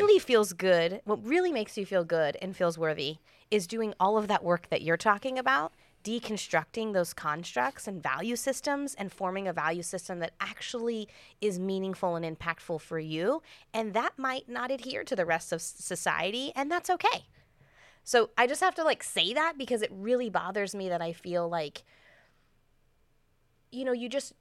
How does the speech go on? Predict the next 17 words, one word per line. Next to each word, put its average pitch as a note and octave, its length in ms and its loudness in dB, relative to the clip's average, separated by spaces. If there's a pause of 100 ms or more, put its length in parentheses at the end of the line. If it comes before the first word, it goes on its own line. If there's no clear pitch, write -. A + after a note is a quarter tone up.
I C4 140 6
understand C4 480 0
we F3+ 140 -2
all F#3+ 200 4
just A#3 160 -2
kinda A3+ 220 0
wake G3 340 2
up G#3+ 180 4
and, F#3 140 0
like, E3+ 200 -4
do G#3+ 200 -2
things F#3+ 300 -6
that F3 120 -2
we're E3+ 100 -4
taught - 280 0 (140)
to F3+ 100 -8
do. D3+ 220 -4